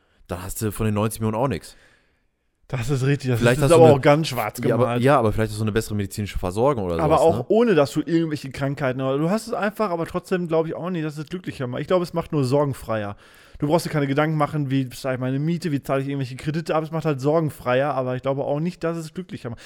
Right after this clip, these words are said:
Speaker 2: Sieht man ja an den ganzen Promis.
Speaker 1: Ja.
Speaker 2: Die, wie du schon eben sagst, mit Drogen und so weiter, wie viel Kohle die hatten und trotzdem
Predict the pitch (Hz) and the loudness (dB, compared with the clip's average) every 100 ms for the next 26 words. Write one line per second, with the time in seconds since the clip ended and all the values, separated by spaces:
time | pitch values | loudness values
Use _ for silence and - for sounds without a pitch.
0 | - 196 262 226 151 131 127 123 123 - | -4 0 0 2 2 2 0 -4 -6 -8
1 | 117 117 113 - - 90 117 101 151 170 | -8 -8 -8 -14 -12 -8 -6 -6 -2 0
2 | 170 151 160 170 156 151 151 139 135 - | 0 -2 0 0 0 0 -2 -2 -4 0
3 | 147 160 156 147 147 147 131 127 139 160 | 8 8 8 0 -2 -2 -2 -2 -2 -2
4 | 143 139 147 139 - 180 196 170 156 135 | -2 -2 -4 -4 2 6 6 6 0 -2
5 | 165 180 151 156 - 156 - 156 143 135 | -2 -4 -4 -4 -6 -6 -2 -2 -2 -6
6 | 127 | -10